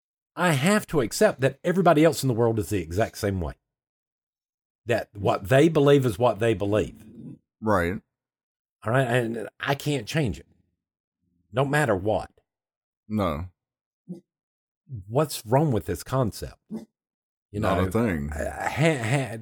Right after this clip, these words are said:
Speaker 1: where's this idea, just because I sit down and listen to a Christian pastor, that somehow that's going to corrupt my belief system?
Speaker 2: <laughs> Right.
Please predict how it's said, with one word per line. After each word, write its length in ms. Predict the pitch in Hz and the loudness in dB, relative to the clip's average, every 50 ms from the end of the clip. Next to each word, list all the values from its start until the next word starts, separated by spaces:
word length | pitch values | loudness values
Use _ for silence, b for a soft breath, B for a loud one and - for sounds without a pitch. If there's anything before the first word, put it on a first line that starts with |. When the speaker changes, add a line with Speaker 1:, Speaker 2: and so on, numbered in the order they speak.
| 113 107 | -12 -12
Speaker 1:
where's 540 | 107 117 117 113 117 139 156 170 170 147 - | -10 -10 -6 0 4 4 6 6 4 2 2
this 220 | 156 147 135 - | 2 2 2 2
idea, 420 | 139 127 123 127 123 127 135 135 117 | 2 4 4 6 6 6 6 4 4
just 320 | 98 - 139 147 139 - - | 4 2 2 2 0 -2 -6
because 320 | 160 147 135 135 127 - | -6 -2 2 2 2 2
I 200 | - 107 120 131 131 | 0 0 0 0 0
sit 340 | 135 - - 135 117 107 110 | 0 0 0 0 0 2 2
down 280 | 123 123 127 123 117 113 | 2 4 4 2 0 -2
and 100 | 104 104 | -2 -2
listen 260 | 113 107 - 113 98 | -2 -2 -2 -6 -6
to 160 | 107 107 95 | -4 -2 -2
a 140 | 85 78 - _ _ _ _ _ _ _ _ _ _ _ _ _ _ - - - - _ _ _ _ _ - - - - - _ _ _ _ _ | -2 -4 -6 _ _ _ _ _ _ _ _ _ _ _ _ _ _ -20 -20 -20 -20 _ _ _ _ _ -12 -12 -12 -14 -18 _ _ _ _ _
Christian 500 | - - 170 170 - - - 131 113 101 | -2 0 2 2 2 2 0 -2 -2 -2
pastor, 800 | - - 113 175 208 202 185 85 - - - 104 90 85 85 - - | -4 -2 0 2 4 4 4 2 0 -2 -2 -2 0 0 -2 -2 -2
that 220 | 113 110 107 110 | -2 -2 -2 -2
somehow 580 | - - 190 190 185 175 147 135 147 135 123 117 | 0 2 4 4 4 4 4 2 2 2 2 4
that's 300 | 101 139 135 120 - - | 4 4 4 4 2 -2
going 280 | - 120 127 120 107 - | -4 -2 -2 -2 -2 -2
to 200 | - 127 117 95 - | -2 -2 -2 -2 -4
corrupt 600 | - - 117 135 113 117 143 156 147 - - - | -4 -2 -2 0 4 4 6 6 4 4 0 -2
my 200 | 123 120 123 120 | -2 0 2 2
belief 380 | 107 78 104 110 135 139 127 - | 2 0 2 4 4 4 4 2
system? 520 | - - - 113 92 - - - - - - _ 98 - _ | -2 -2 0 0 -2 -2 -4 -8 -12 -16 -18 _ -20 -14 _
Speaker 2:
<laughs> 140 | 117 113 - | -10 -8 -6
Right. 580 | 107 110 - 107 127 120 110 127 127 - - | -6 -2 0 2 2 2 2 0 0 -2 -6